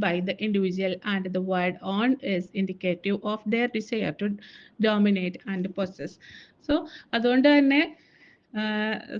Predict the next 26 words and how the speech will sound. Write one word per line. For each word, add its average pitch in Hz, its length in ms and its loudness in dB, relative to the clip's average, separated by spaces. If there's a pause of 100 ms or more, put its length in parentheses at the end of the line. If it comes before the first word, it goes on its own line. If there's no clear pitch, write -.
സക്സസീവ് 240 520 -4
ആയിട്ടുള്ള 233 420 -2
ഒരു 240 120 -2
കാര്യത്തിന് 202 480 -2
വേണ്ടി 180 340 -2
അല്ലെങ്കിൽ 202 360 -4
പ്രോഗ്രസീവ് 220 600 -4
ആയിട്ട്, 226 280 -2 (540)
ആഹ്, 214 280 0 (160)
ഒരു 202 160 0
കാര്യങ്ങൾ 202 340 2 (100)
ചെയ്യാൻ 185 280 -4 (120)
വേണ്ടി 180 260 -4 (440)
മനുഷ്യനെ 202 460 2
ഓരോന്നിൽ 196 420 2
നിന്ന് 214 220 0
മറ്റൊന്നിലേക്ക്, 180 680 -2
ല്ലേ? 185 100 2 (420)
ഓരോ 214 160 2 (140)
ഐഡിയയിൽ 202 280 4 (100)
നിന്ന് 208 200 2
അടുത്തതിലേക്ക് 185 680 0
മനുഷ്യൻ 202 400 0
ഇങ്ങനെ 190 240 0 (460)
അവന്റെ 240 220 4 (100)
ആഗ്രഹങ്ങളെ, 247 680 2